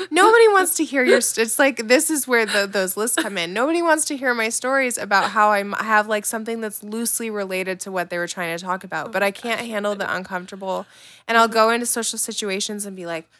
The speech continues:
Speaker 1: "Don't talk about yourself." People don't wanna hear you talk about yourself. They wanna hear them talk about them, their own selves.
Speaker 2: Yeah.
Speaker 1: And that's a
Speaker 2: So you
Speaker 1: gift
Speaker 2: ask
Speaker 1: you can
Speaker 2: them
Speaker 1: give
Speaker 2: a
Speaker 1: to them.
Speaker 2: lot
Speaker 1: So
Speaker 2: of
Speaker 1: ask them
Speaker 2: questions.
Speaker 1: questions.
Speaker 2: Yeah.
Speaker 1: But no, I am not the question asker. I'm the,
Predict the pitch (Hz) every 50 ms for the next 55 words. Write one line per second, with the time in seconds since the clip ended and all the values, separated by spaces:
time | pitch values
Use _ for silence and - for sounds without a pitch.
0 | _ _ _ _ - 208 202 208 226 240 226 - _ _ _ _ _ - - 220
1 | 226 233 226 220 - - 190 - - 175 131 - - - _ _ _ _ - 247
2 | 254 269 302 294 277 269 262 247 233 240 247 247 247 233 220 214 202 - - 190
3 | 190 202 196 - 185 180 185 - - 196 196 202 202 208 220 233 214 220 208 202
4 | 202 196 196 - 196 190 196 196 185 180 - - - 180 175 - _ _ _ 208
5 | 208 - - - 214 220 226 214 - - 185 170 - - - - - - - _
6 | 220 180 - - _ _ - 190 185 190 202 208 220 220 - - - - _ _
7 | _ _ _ _ _ - 208 196 190 196 190 196 190 170 - - 165 170 214 220
8 | 226 - 247 233 220 233 226 226 - - - - 196 175 160 160 170 165 - 226
9 | - - - 277 285 311 311 - 339 302 302 - 320 311 311 - - 240 202 185
10 | 185 - - - 202 - 214 220 247 247 226 - - 190 202 220 226 233 233 226
11 | 220 214 220 220 - 214 208 - - 202 190 180 185 185 - - 165 - - 196
12 | 202 220 208 190